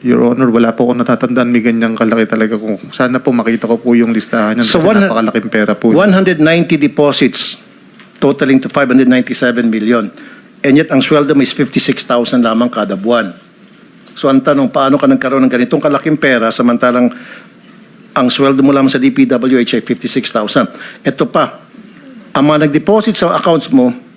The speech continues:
Speaker 2: sa mga accounts mo, misis mo, pati ex-wife mo, nagde-deposit?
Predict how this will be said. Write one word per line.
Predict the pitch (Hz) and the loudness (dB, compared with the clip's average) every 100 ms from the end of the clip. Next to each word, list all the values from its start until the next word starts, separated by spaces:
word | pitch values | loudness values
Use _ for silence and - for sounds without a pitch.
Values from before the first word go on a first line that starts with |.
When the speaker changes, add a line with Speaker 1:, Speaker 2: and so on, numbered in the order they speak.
| - - - - - - | -20 -20 -20 -20 -20 -10
Speaker 2:
sa | - 123 | -2 0
mga | 131 | 0
accounts | 123 139 131 | 0 -2 0
mo, | 127 110 104 | -2 -2 0
misis | 139 127 - 151 - | 2 2 2 0 2
mo, | 135 135 - - | 2 0 -6 -6
pati | 147 185 | -4 -2
ex-wife | 156 - 156 151 | -2 0 0 0
mo, | - 220 - | -2 -4 -4
nagde-deposit? | 135 135 139 143 135 240 | -4 0 0 0 -2 -2